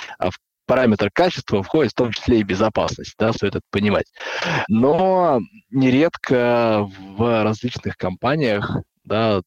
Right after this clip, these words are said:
безопасность пока ещё остаётся, несмотря на то, что они хотят сделать всё хорошо, она остаётся неким карательным органом таким,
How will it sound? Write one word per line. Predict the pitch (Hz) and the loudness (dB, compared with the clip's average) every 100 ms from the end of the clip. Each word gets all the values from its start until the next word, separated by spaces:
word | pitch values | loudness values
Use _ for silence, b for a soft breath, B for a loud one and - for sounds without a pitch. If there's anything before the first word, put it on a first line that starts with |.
| - | 0
безопасность | 113 120 107 127 151 - 104 - | 0 2 0 0 -2 0 -4 -2
пока | - 104 135 | -6 -2 2
ещё | 135 113 - 135 | 2 2 0 0
остаётся, | - 107 104 123 - - 104 82 | 0 -2 2 0 0 -2 0 0
несмотря | - 120 | -2 -2
на | |
то, | 107 | -2
что | 104 98 | -4 -6
они | 95 | -4
хотят | 101 98 - _ | -2 -2 -4 _
сделать | 92 92 87 | -4 -4 -4
всё | 104 | -6
хорошо, | - 120 - 214 | -4 -2 0 2
она | 123 | 2
остаётся | 127 - 104 139 - 110 | 0 0 0 0 -2 -2
неким | 117 95 90 | -2 -6 -4
карательным | - 98 117 - 98 98 | -2 0 -2 -4 -4 0
органом | 107 95 90 85 | 0 0 -4 -6
таким, | - 90 98 | -10 -6 -4